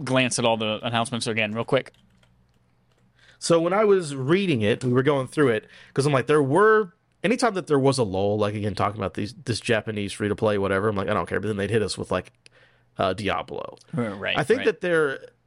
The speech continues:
Speaker 2: I think that it was paced very well. And they,
Speaker 1: I agree.
Speaker 2: again, there was, there were, like, definitely, like, things that I did not give a shit about. I'm like, "I don't know why you're showing this. I don't care." I prefer, I do like how it's basically just gameplay and stuff. I think it's good. I think there were only, like,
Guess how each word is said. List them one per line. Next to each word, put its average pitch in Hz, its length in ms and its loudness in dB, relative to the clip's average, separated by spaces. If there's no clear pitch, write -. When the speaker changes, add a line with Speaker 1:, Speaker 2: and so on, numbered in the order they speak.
Speaker 2:
I 151 100 0
think 240 180 -2
that 196 100 2
it 165 40 -2
was 147 120 -2
paced 143 300 -2
very 113 380 0
well. 123 360 0
And 110 220 0
they, 104 160 4
Speaker 1:
I 113 60 2
agree. 107 220 -4
Speaker 2:
again, 135 260 0
there 151 140 2
was, 156 340 0
there 143 200 0
were, 247 220 2
like, 143 200 -2
definitely, 135 320 -2
like, 107 140 0
things 113 180 -4
that 110 100 2
I 101 60 0
did 107 180 -4
not 90 200 -4
give 98 100 -6
a 92 60 -6
shit 117 180 0
about. 131 240 0
I'm 98 100 -10
like, 85 200 -2
"I 101 40 0
don't 98 120 -4
know 98 80 -4
why 92 140 0
you're 82 100 -2
showing 101 260 0
this. 101 160 -2
I 92 80 -2
don't 92 180 -2
care." 110 320 0
I 117 80 -4
prefer, 110 580 0
I - 80 0
do 113 140 -2
like 107 200 -2
how 104 100 0
it's 95 100 -6
basically 104 320 -2
just 101 180 -4
gameplay 123 380 0
and 117 100 -4
stuff. 127 360 -2
I 170 120 0
think 220 180 0
it's - 140 -6
good. 139 680 2
I - 520 -20
think 156 120 0
there 151 100 4
were 135 60 2
only, 139 160 0
like, 120 280 0